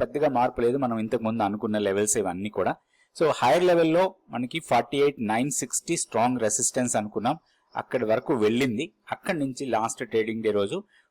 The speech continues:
ఫార్టీ ఎయిట్ సెవెన్ ట్వంటీ ఫోర్ ని కూడా బ్రేక్ చేసి దానికన్నా కింద క్లోజ్ అయింది. కీ లెవెల్‌లో పెద్దగా మార్పు ఏం లేదు, ఫార్టీ సెవెన్ థౌజండ్ సిక్స్ నైన్ జీరో. So ఇప్పుడు మనకి ఇమీడియట్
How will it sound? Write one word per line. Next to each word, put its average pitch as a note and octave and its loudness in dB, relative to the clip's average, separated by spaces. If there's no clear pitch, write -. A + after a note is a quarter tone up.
ఫార్టీ B2 0
ఎయిట్ C3 -2
సెవెన్ D3+ 0
ట్వంటీ D3+ -2
ఫోర్ B2+ 0
ని A#2+ -2
కూడా B2+ 2
బ్రేక్ G#2+ 0
చేసి G#2+ -2
దానికన్నా G#2 -2
కింద G#2+ -2
క్లోజ్ A#2 2
అయింది. E2 -10
కీ G#3 0
లెవెల్‌లో F#3 4
పెద్దగా D#3 0
మార్పు C3 2
ఏం B2 2
లేదు, C#3+ 4
ఫార్టీ B2 0
సెవెన్ C#3 2
థౌజండ్ C3 0
సిక్స్ - -4
నైన్ A2+ 0
జీరో. G#2+ 2
So G3 0
ఇప్పుడు A3+ 0
మనకి E3 -2
ఇమీడియట్ E3+ 0